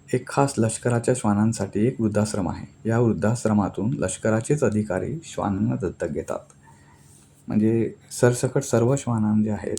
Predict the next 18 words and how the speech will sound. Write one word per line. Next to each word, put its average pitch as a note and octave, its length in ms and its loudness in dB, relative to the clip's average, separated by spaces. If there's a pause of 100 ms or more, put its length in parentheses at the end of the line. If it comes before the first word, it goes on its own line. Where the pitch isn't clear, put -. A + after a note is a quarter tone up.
ते A2 100 0
पहिले A2+ 240 2
मेरठला A2 440 2
पाठवले G2 340 -2
जातात. F2 200 -4
मगाशी G2+ 340 -4
तुम्हाला G2+ 320 0
जसं G2+ 140 -6
म्हटलं - 300 -2
की G2 200 -6
फर्स्ट - 340 -6
क्लासच्या G2+ 300 -4
डब्यातून F2+ 340 -6
त्यांना G2+ 300 -4 (400)
त्यांची G2+ 240 2
रवानगी G#2+ 340 2
केली F#2 220 -4
जाते, - 360 -8